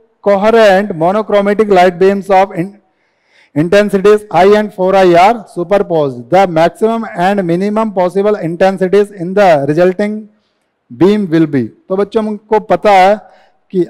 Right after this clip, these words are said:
I max ये होता है root of I one plus root of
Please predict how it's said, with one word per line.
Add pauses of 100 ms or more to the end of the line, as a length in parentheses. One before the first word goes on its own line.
(140)
I (160)
max (1000)
ये
होता
है
root
of (140)
I (160)
one (840)
plus
root
of